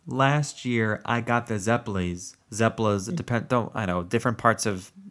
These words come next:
Speaker 1: Italy.
Speaker 2: Zeppoli.
Speaker 1: Um, I've always heard them pronounced Zeppelis. But
Speaker 2: Cottage
Speaker 1: anyway,
Speaker 2: cheese
Speaker 1: it's, uh,
Speaker 2: fritters.
Speaker 1: ricotta cheese fritters, powdered sugar, raspberry sauce, and chocolate hazelnut drizzle. I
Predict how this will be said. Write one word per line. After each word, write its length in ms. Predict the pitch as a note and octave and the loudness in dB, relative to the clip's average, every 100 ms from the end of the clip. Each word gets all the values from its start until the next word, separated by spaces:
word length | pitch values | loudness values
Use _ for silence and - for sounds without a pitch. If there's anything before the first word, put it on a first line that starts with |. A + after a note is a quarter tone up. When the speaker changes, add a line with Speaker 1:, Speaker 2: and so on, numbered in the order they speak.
| - | -4
Speaker 1:
Italy. 340 | A#2 G#2 G2 | 0 2 0
Speaker 2:
Zeppoli. 360 | A3 D#3+ E3 D#3+ _ _ _ _ _ - _ _ _ - | 0 2 2 0 _ _ _ _ _ -20 _ _ _ -4
Speaker 1:
Um, 500 | A2 G2+ F#2+ F2 F2+ | 0 0 0 -2 -2
I've 200 | A#2+ A#2+ | -2 4
always 240 | C3 B2 G#2+ | 4 2 0
heard 260 | A2 G#2+ | 0 2
them 140 | G#2 F#2+ | 0 -2
pronounced 340 | G2+ F#2 F2+ | -2 0 0
Zeppelis. 520 | G2 F#2 F2 E2 - _ _ _ | 0 0 -4 -6 -12 _ _ _
But 80 | C3+ | 2
Speaker 2:
Cottage 120 | C#3 | 4
Speaker 1:
anyway, 220 | B2+ A#2 G2+ | 4 4 4
Speaker 2:
cheese 40 | A#2 | 2
Speaker 1:
it's, 180 | - - | -2 -6
uh, 600 | A#2+ A2+ - A2+ G2 F#2+ F2+ | -6 -6 -2 -2 0 0 0
Speaker 2:
fritters. 60 | |
Speaker 1:
ricotta 380 | A2 - B2+ B2+ | -2 2 2 2
cheese 340 | B2 B2+ A#2+ | -2 -4 -4
fritters, 500 | - C3 A#2+ A#2 A2+ | -4 0 2 2 -2
powdered 460 | - - A#2 A#2+ A#2 | -4 0 2 2 0
sugar, 600 | - A#2+ A2 A#2 A2+ A2+ | -4 -4 0 0 0 -2
raspberry 680 | - G#2+ G#2 A2+ A2 A#2 G#2+ | -4 0 2 0 0 0 -2
sauce, 420 | - G#2+ G#2+ - | 0 0 0 -2
and 80 | G2+ | -6
chocolate 380 | A2+ G#2 A2 | -4 -4 -4
hazelnut 440 | G2+ G#2 G2 F#2+ F#2+ | -4 -4 -2 -4 -2
drizzle. 300 | A2 F#2+ F#2+ | -2 -2 -2
I 140 | G#2 | -6